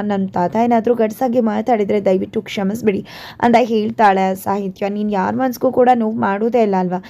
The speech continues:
ನಿನ್ನಿಂದ ಯಾರಿಗೂ ನೋವು ಆಗ್ಲೇಬಾರ್ದಲ್ವಾ?" ಅಂತ ತಾತ ಹೇಳ್ತಿದ್ದಾರೆ. ನಂತರ ಈ ಕಡೆ ತಾತ, "ಕ್ಲೀನ್ ಮಾಡ್ಕೊಂಡ್ ಬರ್ತೀನಿ ಅಮ್ಮ" ಅಂತ ಹೋದ್ರೆ, ಇಲ್ಲಿ ಕರ್ಣನ ಒಂದು ಬರ್ಡೇ ಫಂಕ್ಷನ್‌ಗೆ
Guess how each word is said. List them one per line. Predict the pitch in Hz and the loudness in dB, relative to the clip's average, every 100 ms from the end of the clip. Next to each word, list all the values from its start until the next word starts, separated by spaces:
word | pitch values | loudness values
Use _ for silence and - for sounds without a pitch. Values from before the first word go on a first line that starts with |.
| - - | -20 -4
ನಿನ್ನಿಂದ | 240 240 233 240 | -2 0 2 2
ಯಾರಿಗೂ | 190 180 190 285 | 2 2 0 0
ನೋವು | 262 220 226 | 0 2 4
ಆಗ್ಲೇಬಾರ್ದಲ್ವಾ?" | 202 220 247 214 190 185 185 | 2 2 2 2 2 -2 0
ಅಂತ | 190 185 214 | 0 0 -4
ತಾತ | - 233 196 | -4 -2 -2
ಹೇಳ್ತಿದ್ದಾರೆ. | 208 190 185 180 190 190 - - - - | -4 -4 -4 0 0 0 -4 -18 -16 -2
ನಂತರ | 302 294 370 330 302 | 0 4 4 4 2
ಈ | |
ಕಡೆ | 302 294 262 262 262 | 0 0 2 2 0
ತಾತ, | 240 196 190 254 | -4 -2 0 -2
"ಕ್ಲೀನ್ | 269 254 | -4 -2
ಮಾಡ್ಕೊಂಡ್ | 285 254 226 254 | 0 0 0 2
ಬರ್ತೀನಿ | 233 220 254 240 | 4 2 0 -2
ಅಮ್ಮ" | 233 214 | -2 0
ಅಂತ | 208 202 | -2 0
ಹೋದ್ರೆ, | 220 220 202 233 196 - - - - | 0 2 2 2 -2 -4 -20 -16 -2
ಇಲ್ಲಿ | 330 320 254 233 247 254 _ _ _ - - | 0 2 0 0 -2 -8 _ _ _ -20 0
ಕರ್ಣನ | 233 214 262 277 247 226 220 - - - - | 4 4 2 0 2 2 -2 -6 -18 -20 -6
ಒಂದು | 220 233 226 226 214 208 | 0 2 4 2 2 0
ಬರ್ಡೇ | 185 202 220 240 269 | 0 2 2 0 0
ಫಂಕ್ಷನ್‌ಗೆ | 247 214 214 254 233 220 202 190 | -2 -2 -2 -2 0 4 4 2